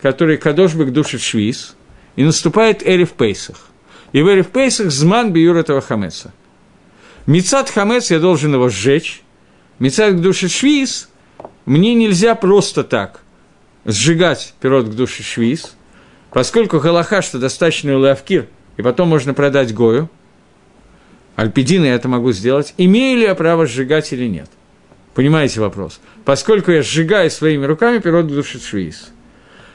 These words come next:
Здесь это остается сафек у ахроним. Ахроним даним на эту тему. В чем здесь сафек? Что обычно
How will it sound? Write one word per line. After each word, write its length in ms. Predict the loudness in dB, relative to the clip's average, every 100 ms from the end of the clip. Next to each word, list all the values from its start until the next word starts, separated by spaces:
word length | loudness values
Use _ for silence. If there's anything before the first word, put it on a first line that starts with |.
| -8
Здесь 540 | -4 0 0 -2 -6 -4
это 240 | -2 0
остается 540 | -2 0 2 2 0 -4
сафек 520 | -4 0 0 -2 -6 -4
у 100 | -4
ахроним. 560 | -2 0 0 0 -6 -10 _ _ _ _ -10
Ахроним 500 | -6 0 2 2 2
даним 340 | 0 2 2
на 100 | 0
эту 160 | 0 -4
тему. 400 | -2 -2 0 -4 -12 -20 -16
В 60 | -2
чем 240 | 0 0
здесь 180 | 0 0
сафек? 400 | -2 -2 -4 -4
Что 200 | -2 0
обычно 600 | 2 0 0 -2 -6 -8